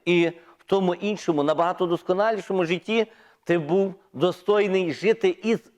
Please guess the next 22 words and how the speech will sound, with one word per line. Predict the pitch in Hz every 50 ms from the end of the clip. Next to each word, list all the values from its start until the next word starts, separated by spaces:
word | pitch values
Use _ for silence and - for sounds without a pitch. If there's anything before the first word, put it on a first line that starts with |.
| _ _ -
святими | - 107 107 131 135 - - - 190 202 196 160 123 110
людьми. | 101 98 90 98 95 95 95 - _ _ _ _ _ _ _ _ _ _ _ _ _ _ _ _ _ _ _ _ _ _ _ _ _ _ -
Для | 117 151 151
цього | - - 185 175 160
ми | 151 147 147
маємо | 147 147 151 151 143 139 135 135 127 123 - _ _ _ _ _ _ -
і | 180 190 180 180 170 156 - - - _ _ _ _ _ _ _ -
можливість | - 165 170 143 165 196 226 240 220 196 160
розважати | 180 185 180 151 160 180 190 170 170 202 202 202 196 - 170
над | 156 160 151 - -
подіями | - 165 156 165 202 226 190 165 180 170 170 - - _ _ _ _ _ -
у | 190 196 196 196 185 180 180 - - - _
Старому | _ - - 175 180 202 214 202 185 165
Завіті. | 127 147 147 123 117 107 90 - - 71 - _ _ _ _ _ _ _ _ _ _ _ _ _ _ _
Про | - 165 170
те, | - - 214 220
як | 214 190 165 160 143
Бог | 165 220 247 240 - 190
веде | 202 196 180 220 233 220
ізраїльтян, | 202 156 170 170 170 165 160 - - 156 143 127 120 123
ми | 127 123
читаємо. | - - - - 135 147 165 175 143 110 95 85 73